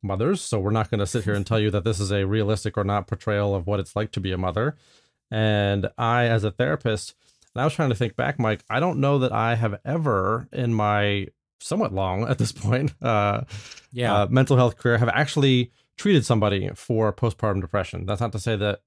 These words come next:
Speaker 1: I haven't worked with patients who have experienced it in their lifetimes, but
Speaker 2: Oh, wow.
Speaker 1: it's not something that I have direct clinical experience with. So I wanna acknowledge that up front, and that's why we're, we're keeping our sort of section a little bit short, because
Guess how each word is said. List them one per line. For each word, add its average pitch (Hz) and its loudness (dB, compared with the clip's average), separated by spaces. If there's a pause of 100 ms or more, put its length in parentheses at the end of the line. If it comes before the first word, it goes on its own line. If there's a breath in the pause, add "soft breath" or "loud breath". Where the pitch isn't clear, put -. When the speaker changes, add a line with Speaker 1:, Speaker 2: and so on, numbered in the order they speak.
(120)
Speaker 1:
I 104 -2
haven't 107 0
worked 110 -2
with 104 -4
patients 107 -2
who 123 0
have 104 2
experienced 101 -4
it 107 -4 (480 soft breath)
in 110 -4
their 95 0
lifetimes, 139 -2 (100)
but 101 2
Speaker 2:
Oh, 143 2
wow. 127 2 (240)
Speaker 1:
it's 123 -6
not 113 0
something 117 -2
that 101 0
I 104 2
have 104 0
direct 107 -2
clinical 110 -2
experience 104 -2
with. 165 -2 (260 soft breath)
So - -6
I 104 2
wanna 101 2 (100)
acknowledge 107 0
that 101 2
up 101 -4
front, 165 2
and 117 -2
that's 107 0
why 107 -2
we're, 101 0
we're 104 -8
keeping 107 -4
our 120 2 (340 soft breath)
sort 117 -2
of 101 -2
section 113 -2
a 107 2
little 101 -2
bit 95 -6
short, - -2
because 110 -2